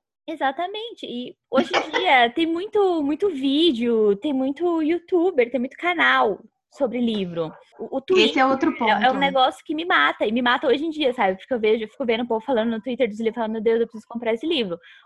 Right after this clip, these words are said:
Speaker 1: Mas eu falo, "Não, vai, vai que não é tudo isso." Então eu não compro
Speaker 2: Então,
Speaker 1: mais. <laughs>
Speaker 2: isso é, é outro ponto interessante, porque na época que a gente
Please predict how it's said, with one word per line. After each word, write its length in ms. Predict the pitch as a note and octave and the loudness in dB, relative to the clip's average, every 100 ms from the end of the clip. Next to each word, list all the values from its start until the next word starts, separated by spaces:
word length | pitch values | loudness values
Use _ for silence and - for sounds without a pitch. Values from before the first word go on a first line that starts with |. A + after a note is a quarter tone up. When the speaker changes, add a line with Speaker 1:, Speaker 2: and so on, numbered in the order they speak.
| - | -12
Speaker 1:
Mas 80 | G#3+ | -4
eu 80 | B3 | -2
falo, 180 | D#4+ F4+ | -4 -4
"Não, 260 | G#4+ A4 D4 | -4 -2 -2
vai, 180 | E4 A4+ | -2 -2
vai 140 | C5+ | -6
que 100 | C#5 | -6
não 80 | G4+ | -8
é 40 | |
tudo 180 | D4+ A#3 | -6 -6
isso." 480 | G3+ E3 - - F3+ A#3+ | -4 -6 -10 -16 -16 -12
Então 140 | F4+ | -12
eu 20 | |
não 80 | A4+ | -4
compro 280 | F4+ D#4+ F#4+ | -2 0 0
Speaker 2:
Então, 120 | F4 | -2
Speaker 1:
mais. 160 | G3 B3 | -2 2
<laughs> 300 | D#4 G#4 - | 2 2 4
Speaker 2:
isso 40 | |
é, 260 | C4 C4+ - | 2 2 -2
é 80 | A3+ | 0
outro 400 | B3+ B3 C4+ A#3+ | 0 0 -4 -2
ponto 240 | B3 A#3+ | 0 0
interessante, 560 | B3 A#3+ A#3+ A3+ G3+ - - | 0 -2 -6 -6 -10 -12 -8
porque 540 | A3+ A3+ A3+ G#3 G3 - | -8 -6 -8 -8 -10 -6
na 260 | G#3+ A3+ B3+ | 0 2 2
época 320 | F4+ - G4 | 0 -4 -2
que 80 | F#4 | 2
a 80 | E4+ | 4
gente 360 | C#4+ C4+ - | 4 2 -2